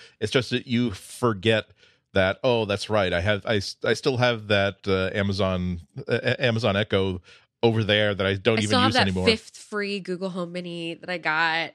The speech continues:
Speaker 2: I, I have so many of these in the house that are just turned on, and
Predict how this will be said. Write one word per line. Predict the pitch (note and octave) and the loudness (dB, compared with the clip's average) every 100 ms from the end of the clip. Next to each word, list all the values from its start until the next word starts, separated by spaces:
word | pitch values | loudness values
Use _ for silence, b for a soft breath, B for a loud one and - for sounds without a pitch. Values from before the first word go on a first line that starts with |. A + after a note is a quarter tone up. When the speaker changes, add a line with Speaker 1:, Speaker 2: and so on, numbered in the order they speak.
| - | -8
Speaker 2:
I, | F#3+ - - | -8 -6 -2
I | A#3 | 0
have | D#4+ - | -2 -4
so | - - C4+ B3+ | -8 0 0 2
many | A3 A#3 | -2 -2
of | G#3+ F#3 | -4 -4
these | F3 F3 F3 | -6 -6 -6
in | |
the | D#3 | -8
house | D#3+ E3 D3 D3+ - | -2 -2 -2 -6 -8
that | F3 F3 | -4 -4
are | |
just | F3 F#3 - | -4 -10 -12
turned | - F#3 E3+ | -10 -8 -4
on, | D#3+ D3 C#3+ C#3 D3+ B B | -2 -2 -4 -8 -12 B B
and | B | B